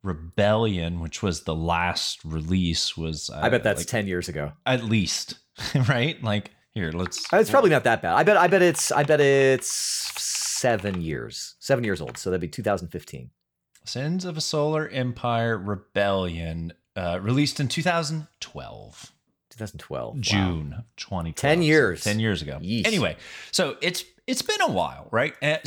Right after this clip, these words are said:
Speaker 1: Sins of a Solar Empire was fantastic for what it was, but, but, uh, it's, it's aged a little. So, uh, Sins two is more of the same, really.
Speaker 2: <laughs>
Speaker 1: Um,
Speaker 2: Okay.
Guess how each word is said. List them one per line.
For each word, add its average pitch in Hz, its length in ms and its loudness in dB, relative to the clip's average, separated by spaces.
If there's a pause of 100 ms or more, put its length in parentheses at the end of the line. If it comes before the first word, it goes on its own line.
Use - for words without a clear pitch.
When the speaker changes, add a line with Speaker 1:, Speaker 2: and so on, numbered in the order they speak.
Speaker 1:
Sins 262 160 4
of 320 100 -4
a 294 60 2
Solar 185 320 0
Empire 113 720 0
was 85 540 0
fantastic 107 880 0
for 85 120 -6
what 78 180 -6
it 73 80 -6
was, 76 280 -6
but, - 300 -8 (240)
but, 101 340 -4
uh, 85 220 2 (500)
it's, - 380 -6
it's 233 180 -4
aged 110 380 0
a 101 40 2
little. 85 380 -2 (580)
So, 117 480 2
uh, 110 380 2
Sins 220 360 2
two 175 500 0
is 120 960 0
more 123 1040 -4
of 127 100 -8
the 131 100 -2
same, 85 400 -2 (460)
really. 87 280 0 (100)
Speaker 2:
<laughs> 127 80 2
Speaker 1:
Um, 196 540 6
Speaker 2:
Okay. 151 560 6